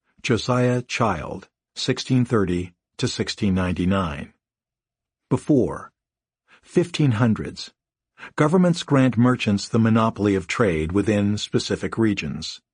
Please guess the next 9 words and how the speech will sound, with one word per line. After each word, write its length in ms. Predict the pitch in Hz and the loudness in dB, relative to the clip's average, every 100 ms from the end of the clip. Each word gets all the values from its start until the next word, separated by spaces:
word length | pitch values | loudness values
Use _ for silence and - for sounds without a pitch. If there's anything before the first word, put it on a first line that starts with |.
| _ _ _ _ _ _ _ | _ _ _ _ _ _ _
Fifteen 460 | - 147 - 139 120 | -2 -2 2 2 2
fifty-two 680 | 127 - 110 - 123 92 | 0 -2 -2 0 2 2
to 140 | 101 110 | 0 -2
fifteen 420 | - 107 - 107 | -2 -2 0 -2
seventy-one. 880 | - 101 92 95 98 107 80 - - _ _ _ _ _ - - | 0 0 0 2 2 0 -2 -10 -14 _ _ _ _ _ -18 -6
The 100 | - | -2
Bourse 520 | 113 143 156 95 101 120 | 2 4 4 4 0 0
in 140 | 113 | 0
Antwerp 680 | 131 123 120 - 87 95 | 2 2 2 -2 -4 -4